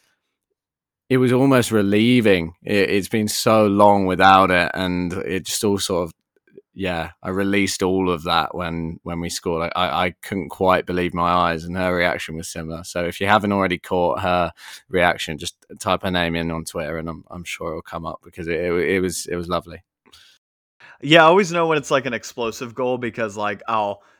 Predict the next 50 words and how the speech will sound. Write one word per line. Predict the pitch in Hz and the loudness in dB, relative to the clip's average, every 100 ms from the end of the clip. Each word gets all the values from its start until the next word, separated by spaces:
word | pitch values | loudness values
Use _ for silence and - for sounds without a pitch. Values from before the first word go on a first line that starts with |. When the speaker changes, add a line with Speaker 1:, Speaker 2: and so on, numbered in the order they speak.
| _ | _
Speaker 2:
s-, | - - | -20 -10
oh, | 175 143 139 | 0 0 2
that | 143 165 | 2 2
was | 151 | 0
one | 143 156 151 | -2 -2 -2
point | 151 151 | -4 -4
in | |
the | 123 | -4
game | 117 120 | -4 -2
that | 127 | -2
I | |
was | 104 107 | -2 -2
actually | 113 - 98 | -4 -4 -12
sitting, | - 117 117 139 - - | -6 -4 -4 -6 -10 -6
if | 139 | -4
you'd | 147 143 | -2 -2
believe | 143 151 156 | 0 0 -2
it, | - _ - | -6 _ 2
um, | 131 127 131 | 4 4 0
at | 139 139 | -2 2
that | 139 | 2
moment, | 131 135 156 | 2 -2 -4
because | 135 147 135 | -6 -6 -6
it | 131 | -6
did | 190 | -6
just | 185 - | -6 -4
sort | 147 139 | 0 2
of | 160 135 | 0 0
look | 131 127 | -2 0
like | 123 110 107 _ - _ - | 0 0 -2 _ -20 _ -6
a | 131 | 0
bit | 214 | 2
of | 311 156 | 0 -2
a | |
speculative | - - 127 127 165 175 165 | -8 -2 -2 0 -4 -2 0
ball | 190 202 208 _ | 2 2 0 _
from | - 185 175 165 | -2 -2 -2 -2
Thomas | 185 180 180 | 0 2 2
Partey, | - 196 190 220 190 - 294 | 4 4 6 2 2 -4 -8
<laughs> | 269 - | -6 4
um, | 143 135 135 135 - - - | 8 8 6 -2 -12 -16 2
but | 143 | 4
then | 147 139 | 4 2
it, | 131 147 | 0 -4
it | 147 | -4
was | 127 | -4
just | 127 - | -6 -6
beautifully | 139 175 143 135 | 2 2 2 -2
simple, | - 170 127 107 - 156 - | -2 -4 -4 -4 -6 -12 0
um, | 120 113 107 110 | 2 2 0 -8